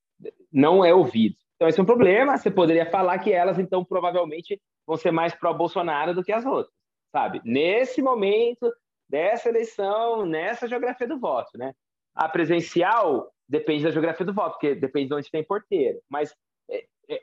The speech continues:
esses aspectos, eles podem afetar o resultado da, da pesquisa e eles podem estar correlacionados com o voto, né? Mas, por exemplo, a coisa do data povo.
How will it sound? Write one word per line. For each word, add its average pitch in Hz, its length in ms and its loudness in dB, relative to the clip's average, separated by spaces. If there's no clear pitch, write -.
esses 233 400 2
aspectos, 143 720 -2
eles 165 340 -2
podem 220 380 -2
afetar 143 380 -6
o 110 40 -8
resultado 98 380 -8
da, 95 280 -2
da 104 80 -8
pesquisa 185 440 -4
e 165 140 4
eles 175 180 0
podem 175 220 0
estar 190 160 -4
correlacionados 151 540 -4
com 131 80 -12
o 113 40 -14
voto, 101 360 -8
né? 117 160 -14
Mas, 156 300 2
por 185 80 4
exemplo, 147 280 4
a 135 60 2
coisa 175 220 4
do 151 140 4
data 160 260 4
povo. 139 460 2